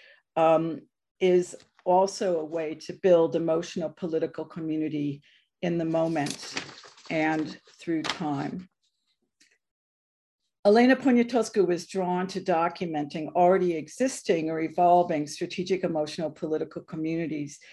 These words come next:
as well as helping foster them through her writing and political performances.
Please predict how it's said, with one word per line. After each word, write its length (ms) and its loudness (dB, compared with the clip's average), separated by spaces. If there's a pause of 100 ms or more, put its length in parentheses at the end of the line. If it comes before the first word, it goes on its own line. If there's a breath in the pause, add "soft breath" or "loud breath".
(280 loud breath)
as 220 2
well 180 8
as 140 -2
helping 360 -2
foster 500 0
them 200 -6
through 240 -12
her 80 -8
writing 460 0
and 120 -4
political 720 -6 (460 soft breath)
performances. 1080 -6